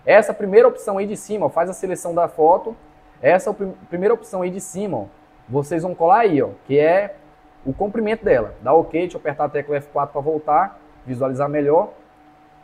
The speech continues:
Beleza, agora ela já tá no tamanho real. Agora eu vou mostrar pra vocês o que que acontece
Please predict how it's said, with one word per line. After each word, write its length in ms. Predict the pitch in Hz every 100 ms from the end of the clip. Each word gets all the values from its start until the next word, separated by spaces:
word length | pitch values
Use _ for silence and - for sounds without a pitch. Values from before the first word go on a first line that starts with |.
| _
Beleza, 360 | 127 175 165 147
agora 160 | 151 190
ela 80 |
já 100 | 190
tá 140 | 196 196
no 60 |
tamanho 320 | 196 190 190 196
real. 440 | 240 214 127 104 - - -
Agora 240 | - 139 180
eu 40 |
vou 80 | 208
mostrar 180 | 214 202
pra 100 | -
vocês 340 | 185 - 208
o 40 | 196
que 160 | 226
que 60 | 220
acontece 680 | 226 190 - 202 185 -